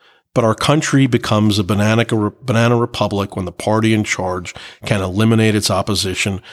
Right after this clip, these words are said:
with a sham criminal case this way. Period. End of story. And I fully hope that Republican district attorneys in red states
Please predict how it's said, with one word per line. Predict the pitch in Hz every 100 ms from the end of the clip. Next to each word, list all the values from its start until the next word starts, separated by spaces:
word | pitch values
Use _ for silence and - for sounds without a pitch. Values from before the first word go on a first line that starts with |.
| -
with | - 107
a |
sham | 98 - 107 104 101
criminal | 101 - 98 98 92
case | - 107 104
this | - 90 -
way. | 50 - - _ _ _ _ -
Period. | 135 127 127 127 127 - - -
End | 120 113
of | 107
story. | - 110 101 92 98 _ _ - - _
And | - 110
I | 104
fully | 101 - - 170 117
hope | 101 - 151 87 - - _ _ _
that | 117 101
Republican | 101 - 135 131 131 110
district | 123 - 123 -
attorneys | - 120 127 131 131 - _ _ _ _ _ -
in | 113 104 98
red | 92 117 120
states | - 139 131 127 - -